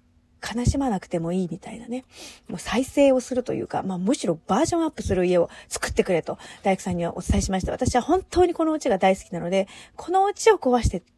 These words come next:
お家を建てるんだから、本当にこのお家よりももっとかっこいい令和バージョンのかっこいいキキ家を作ってくれっていうことでね、まあ、お願いをいたしました。本当に、あの、そういう意味ではね、大工さんの方も、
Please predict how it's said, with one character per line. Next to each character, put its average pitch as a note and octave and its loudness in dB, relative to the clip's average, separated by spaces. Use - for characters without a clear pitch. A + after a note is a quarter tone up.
お G3+ -4
家 G#3+ -2
を G3 -4
建 - -8
て F3+ 8
る A3+ 0
ん A3 -2
だ G3+ -4
か F#3+ -8
ら、 G3 -2
本 - -8
当 E4 -2
に D4 -2
こ - -2
の C#4+ 4
お C#4+ 2
家 D4 -4
よ D4+ 2
り C#4+ 0
も B3+ 0
も A#3+ 2
っ E4+ -6
と - -6
か G#3 -4
っ G3+ -4
こ A3 0
い F3+ 2
い - -2
令 B3+ 6
和 D4 4
バ C#4+ 2
ー - 2
ジ A3 -2
ョ F3+ 2
ン E3+ -4
の E3+ -4
か - -4
っ - -8
こ - 2
い B3+ 4
い G3+ -2
キ - -8
キ - -
家 G3+ 4
を E3+ 4
作 - 2
っ - 4
て - 4
く - -2
れ F3+ 2
っ - -4
て - -8
い - 0
う G3 0
こ F#3 -4
と D#3+ 0
で F3+ 0
ね、 A3 2
ま F3+ -10
あ、 F3+ -10
お E3 -12
願 E3+ -8
い F#3 -4
を F#3 -4
い - -18
た F#3 -8
し G3+ -8
ま A3+ -2
し A#3 -8
た。 G3 0
本 A#3 -6
当 B3+ 0
に、 B3 -2
あ F#3+ -8
の、 F3 -8
そ - -8
う G3 0
い - -2
う - -2
意 G3 -4
味 F#3+ -4
で F3+ -2
は F3 -4
ね、 F3 -2
大 G3 0
工 - -12
さ F#3+ -4
ん - -4
の F#3 -6
方 A#3 -2
も、 B3 4